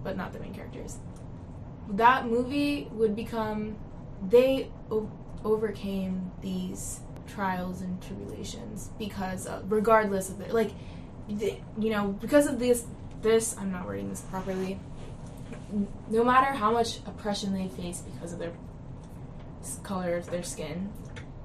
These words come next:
they are still, you know, they've overcome all this, or they're, maybe that's telling the story of the hardships they face because of it, but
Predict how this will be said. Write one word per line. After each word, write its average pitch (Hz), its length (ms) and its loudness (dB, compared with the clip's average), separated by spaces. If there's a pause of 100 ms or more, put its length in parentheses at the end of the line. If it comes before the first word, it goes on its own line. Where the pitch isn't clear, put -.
(280)
they 220 140 10
are 214 140 4
still, 208 480 4
you 208 60 0
know, 185 120 0
they've 185 260 -4
overcome 202 460 4
all 180 140 -4
this, - 280 -4
or 180 260 -2 (100)
they're, 220 220 6
maybe 254 280 4
that's 285 240 -2
telling 233 220 4
the 226 60 4
story 220 220 2
of 214 60 2
the 208 80 2
hardships 202 440 0
they 180 120 -4
face 180 240 -6
because 185 300 -4
of - 80 -8
it, 107 160 -6
but - 180 2